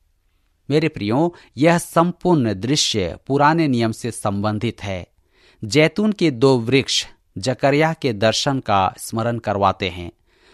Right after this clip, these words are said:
जकर्याह चार में हम देखते हैं, वहां यहोशू और जरुब्बाबेल दो दीवट हैं, जिन्हें पवित्र आत्मा महान कठिनाइयों पर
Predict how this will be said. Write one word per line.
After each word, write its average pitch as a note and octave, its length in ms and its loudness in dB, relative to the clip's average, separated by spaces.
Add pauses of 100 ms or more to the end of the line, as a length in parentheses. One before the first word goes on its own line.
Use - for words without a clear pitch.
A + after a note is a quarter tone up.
(120)
जकर्याह D3+ 560 4
चार C3 420 2
में C#3 120 -2
हम A#2+ 160 -4
देखते G2 340 -4
हैं, C3 280 -4 (280)
वहां D3 460 4 (100)
यहोशू C3 720 -2
और A#2 400 6
जरुब्बाबेल A2+ 880 0 (260)
दो C3 280 4
दीवट A2 500 -2
हैं, F#2 240 -6 (480)
जिन्हें F3 300 4
पवित्र D#3 340 2
आत्मा B2+ 540 2
महान B2 400 2
कठिनाइयों A2+ 720 -2
पर G2+ 400 0